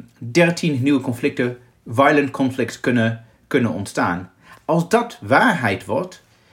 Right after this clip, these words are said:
hebben we de grootste instabiliteit van de laatste dertig jaar, ehm, wereldwijd. Dus dat zijn twee hele grote systeemrisico's die we dus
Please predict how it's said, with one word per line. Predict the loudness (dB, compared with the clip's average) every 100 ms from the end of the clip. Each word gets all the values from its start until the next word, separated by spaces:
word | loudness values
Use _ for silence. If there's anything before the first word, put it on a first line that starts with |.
| _
hebben | 0 2
we | 0
de | 0
grootste | 2 2 0 -4
instabiliteit | -2 0 0 0 0 2 0
van | 0
de | 0
laatste | 0 -2 -4
dertig | -2 -2 -4 -6
jaar, | -4 -4 -6 -8
ehm, | -4 -2 -4 -6 -6
wereldwijd. | -4 -4 -4 -8 -10 -12 -20 _ _ _ -20 -4
Dus | 2 2 0 -2
dat | 0
zijn | 0 -2
twee | -2 0 2 0 -6
hele | -2 2 4 4
grote | 2 4 2 4 0 0 -8 _ _
systeemrisico's | -4 -2 2 2 4 2 0 -2 0 -2 -2 -2
die | 0
we | 2
dus | 0 -2 -10